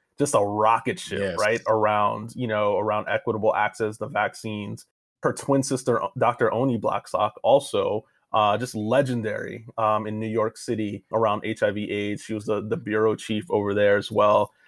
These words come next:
Speaker 1: Um, and just starting to see some really credible, uh, voices start to come up, you know, talking about, you know, the, the, the vaccine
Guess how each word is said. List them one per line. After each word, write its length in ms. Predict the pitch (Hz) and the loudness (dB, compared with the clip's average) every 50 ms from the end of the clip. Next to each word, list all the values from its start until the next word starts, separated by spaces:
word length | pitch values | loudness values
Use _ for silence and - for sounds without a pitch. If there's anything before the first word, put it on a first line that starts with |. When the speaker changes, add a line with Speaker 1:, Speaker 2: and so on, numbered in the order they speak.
| _ - - | _ -6 2
Speaker 1:
Um, 240 | - 110 107 107 104 | 4 4 4 4 4
and 100 | 110 123 156 | 2 0 -2
just 160 | 185 185 - | -2 -4 0
starting 240 | - 175 170 180 175 | 2 2 2 2 2
to 80 | 151 | 0
see 260 | 139 - - 131 131 | -2 -2 -2 0 0
some 240 | 127 - - 113 110 | 0 0 -2 -4 -2
really 240 | 113 117 127 123 120 | 0 2 2 0 0
credible, 840 | - - - - 120 113 113 117 110 110 107 107 107 104 107 113 - - | -2 -8 -4 2 2 4 4 4 2 2 2 2 2 2 0 -2 -2 0
uh, 220 | 110 107 107 101 | 0 2 2 0
voices 420 | 104 104 104 110 117 - - 104 | -2 -4 -2 -2 -2 -4 -6 -12
start 240 | - - 107 101 - | -4 -2 -2 -2 -2
to 80 | - 101 | -4 -10
come 220 | - - 107 104 | -8 -8 -2 0
up, 240 | 113 117 104 - _ _ _ _ _ - | 2 2 2 0 _ _ _ _ _ -10
you 120 | - 127 | -6 -4
know, 120 | 113 104 98 | -2 -2 -2
talking 340 | - - 107 104 - 120 | 0 0 0 0 0 -2
about, 380 | 104 101 104 104 101 104 98 - | -4 -2 2 4 4 4 2 0
you 120 | - 113 107 | -4 -6 -4
know, 180 | 107 104 104 107 | -2 0 0 0
the, 380 | 107 107 107 104 101 95 - | 0 0 2 2 0 0 -2
the, 320 | - 107 107 107 104 101 101 | -2 0 0 0 0 -2 -2
the 160 | - - 110 | -4 -6 -4
vaccine 720 | 110 113 113 110 - - - - 131 123 120 120 120 120 | -2 0 0 0 0 -4 -6 -6 -4 -4 -2 -2 -2 -4